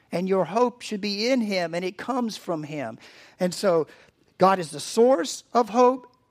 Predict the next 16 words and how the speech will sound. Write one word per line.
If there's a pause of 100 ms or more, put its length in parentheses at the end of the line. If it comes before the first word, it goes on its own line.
(140)
and
he
is
the
object
of
hope.
Let
me
le-, (100)
read
a
couple
of
scriptures
here.